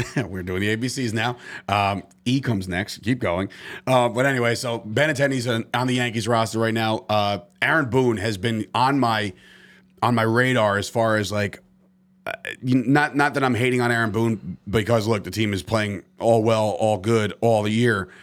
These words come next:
Uh, but he's really, really getting good at these, these interviews. I think he's getting a little pissed off. He's getting a little edgy when the Yankees drop a game and people think the world and the sky is falling.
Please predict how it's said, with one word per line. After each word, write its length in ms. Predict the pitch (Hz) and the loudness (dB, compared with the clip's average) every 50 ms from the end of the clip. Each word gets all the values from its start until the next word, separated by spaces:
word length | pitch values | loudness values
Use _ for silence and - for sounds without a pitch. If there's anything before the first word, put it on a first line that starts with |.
| - - - - - | -20 -20 -10 -4 0
Uh, 260 | 113 110 107 104 101 | 2 4 4 2 0
but 220 | 87 90 113 104 | 0 -2 -4 -2
he's 180 | 110 120 113 107 | -2 -2 -2 0
really, 340 | 120 131 131 127 123 110 107 | 0 2 2 2 0 0 -2
really 280 | 98 117 123 120 110 110 | -2 0 0 0 0 -2
getting 340 | 98 90 113 110 110 104 95 | -2 -2 -2 -2 -2 -4 -2
good 320 | 90 110 110 107 104 98 | -2 0 0 0 0 -2
at 120 | 85 92 | -2 -4
these, 280 | 95 104 98 92 - - - | -4 -4 -6 -6 -8 -8 -6
these 180 | 98 98 92 | -4 -2 -2
interviews. 300 | 98 101 101 98 95 98 | 0 0 -2 -2 -2 -2
I 80 | 78 95 | -2 -2
think 140 | 110 135 135 | -2 -2 -2
he's 100 | 139 123 | -2 0
getting 260 | 131 120 113 98 - | 0 -2 -2 -2 -4
a 60 | - 104 | -4 -2
little 200 | 104 117 113 104 | 0 0 0 0
pissed 340 | - - - 104 - - - | -2 -4 -6 -6 -4 -4 -2
off. 220 | 95 95 90 - | 0 0 0 0
He's 120 | 101 104 95 | -2 -2 -2
getting 160 | 131 123 117 | -2 -2 0
a 40 | 120 | 0
little 180 | 123 127 139 123 - | 0 0 0 0 0
edgy 460 | 113 120 117 104 101 110 107 101 - - - - - - - - | 0 -2 0 0 0 0 0 -2 -4 -8 -14 -20 -20 -20 -12 -6
when 140 | 123 117 110 | -4 -2 -2
the 80 | 113 | 0
Yankees 340 | 113 117 123 117 120 120 110 | 0 0 0 0 -2 -2 0
drop 240 | 98 127 120 113 92 | 2 4 2 2 2
a 60 | 107 | -2
game 320 | 101 110 113 117 113 110 | -2 0 0 2 2 0
and 80 | 104 98 | 0 0
people 240 | 110 110 95 113 104 | -2 -4 -4 -4 -2
think 160 | 113 110 90 | -2 -2 -2
the 80 | 98 95 | -4 -4
world 420 | 98 101 107 113 113 110 110 101 | -2 2 2 4 4 2 2 0
and 80 | 101 98 | -2 -4
the 60 | 92 | -6
sky 320 | - - 123 113 113 113 | -6 -4 -2 0 0 0
is 160 | 110 104 - | 0 -2 -4
falling. 500 | - - 113 113 117 117 113 110 104 98 | -2 0 2 4 4 4 2 0 -2 -4